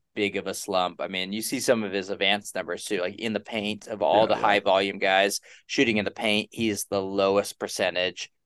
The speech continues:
Speaker 1: in the league this year. Uh, so something's going on. Um, and it seems like if by my money, I, I just wonder if it's more,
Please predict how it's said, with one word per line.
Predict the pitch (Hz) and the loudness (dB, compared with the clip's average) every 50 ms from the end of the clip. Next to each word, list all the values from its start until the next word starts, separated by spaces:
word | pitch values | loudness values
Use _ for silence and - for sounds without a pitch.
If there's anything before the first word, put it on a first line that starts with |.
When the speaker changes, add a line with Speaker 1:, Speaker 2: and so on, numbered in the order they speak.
| _ _ | _ _
Speaker 1:
in | 113 107 | -4 -2
the | 98 92 | 0 0
league | 90 90 90 90 87 78 | -2 -2 -4 -6 -6 -8
this | - 85 87 - - - | -8 -10 -8 -8 -8 -8
year. | 85 85 82 82 82 - - _ - - - _ _ - | -6 -6 -4 -4 -6 -6 -8 _ -20 -20 -20 _ _ -4
Uh, | - 85 85 82 82 85 87 85 85 - _ _ _ _ _ _ _ | 0 2 2 4 4 2 0 -2 -4 -8 _ _ _ _ _ _ _
so | _ - 143 | _ -4 -4
something's | - - 220 208 196 202 196 170 | 2 2 2 2 2 0 -4 0
going | 165 175 160 160 160 156 | 0 2 2 2 4 4
on. | 156 151 151 151 151 147 147 147 151 - - - | 6 6 6 6 6 4 4 2 -2 -6 -8 -2
Um, | 107 104 98 95 98 98 95 95 95 104 104 - _ _ | 0 2 2 2 2 2 2 2 0 -2 -8 -10 _ _
and | - 113 110 110 | -4 -2 -2 -2
it | - - | -2 -6
seems | - - 120 113 113 104 104 | -6 -4 -2 -2 -2 -2 0
like | 104 98 95 95 95 95 - - - _ _ _ _ _ _ _ _ _ _ _ _ _ _ _ _ | 2 4 4 4 2 0 -6 -18 -20 _ _ _ _ _ _ _ _ _ _ _ _ _ _ _ _
if | - 135 127 110 - - _ _ | -2 -2 -2 -2 -4 -16 _ _
by | - 110 104 | 4 4 4
my | 104 113 120 123 123 | 4 4 4 4 4
money, | 123 123 117 117 110 107 | 4 2 2 2 2 4
I, | 98 95 95 92 85 - _ - | 4 2 2 0 -2 -8 _ -10
I | 104 101 | -10 -6
just | - 98 95 - - - | -6 -6 -8 -8 -10 -14
wonder | 95 - 98 104 101 98 98 101 95 92 | -10 0 2 2 2 4 2 2 0 0
if | 87 - | -2 -2
it's | 107 98 - - - - - _ _ _ _ _ _ - | -4 -6 -4 -6 -8 -8 -8 _ _ _ _ _ _ -8
more, | 104 104 104 104 101 101 101 95 92 92 90 90 - | -4 0 2 2 4 4 4 4 2 2 0 -2 -6